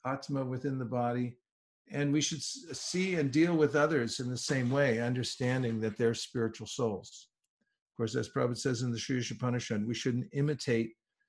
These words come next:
the Uttama Adhikari. And, uh, uh, however, we should,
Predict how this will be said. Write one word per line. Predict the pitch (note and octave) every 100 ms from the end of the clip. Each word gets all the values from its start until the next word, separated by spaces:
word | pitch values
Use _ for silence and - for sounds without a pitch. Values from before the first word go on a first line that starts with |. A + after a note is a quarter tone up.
| _ -
the | B2 A#2+ A#2
Uttama | C#3+ C#3 C3 B2
Adhikari. | A#2 A#2 A2 A#2+ A#2+ G#2 F#2 A#2 - _ _ _ _ -
And, | A2+ A2+ A2
uh, | A2 G#2 G#2+ - _ _ _ _ _ _ _ - _ _ _ _ _ _ _ -
uh, | A2+ G#2+ - -
however, | C3+ C#3 C3+ C3
we | C3
should, | C3 D#3+ C3+ -